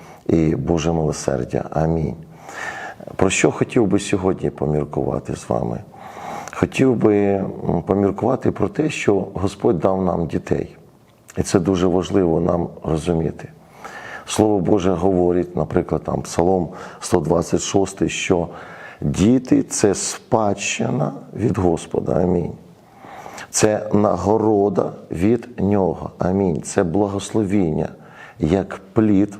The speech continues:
в наше життя. Це благословіння від Господа. І Господь дає нам дітей, і ми повинні мати віру,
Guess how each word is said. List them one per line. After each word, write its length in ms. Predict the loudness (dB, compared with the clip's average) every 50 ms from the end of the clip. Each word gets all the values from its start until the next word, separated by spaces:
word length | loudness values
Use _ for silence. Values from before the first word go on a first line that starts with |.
| -10 -4
в 80 | -2
наше 400 | -2 -2 -2 -2 -2 -2 -2 -2 -4 -12 -16 -8 -4
життя. 420 | 0 0 0 -2 -2 -4 -4 -4
Це 200 | -4 0 0 0
благословіння 800 | 2 2 0 0 0 -4 -2 0 2 2 4 2 4 2 2 2
від 140 | 2 0
Господа. 480 | 2 0 0 0 -2 -4 -4 -4 -4 -4 -12 -14 -18 -16 -16 -14 -14 -14 -6 2
І 80 | 2 4
Господь 420 | 4 2 0 0 0 0 0 2
дає 280 | 2 2 2 4 2 2
нам 200 | 2 2 0 0
дітей, 580 | 0 -2 -2 -2 0 -2 0 2 0 0 -2 -6 -12 -20 -20 -20 -20 -20 -20 -20 -4 -2
і 40 | 0
ми 140 | 0 0 2
повинні 480 | 2 2 2 4 2 2 2 2 2
мати 340 | 2 2 0 0 0 -2 -2
віру, 480 | 0 0 2 2 2 2 2 0 -4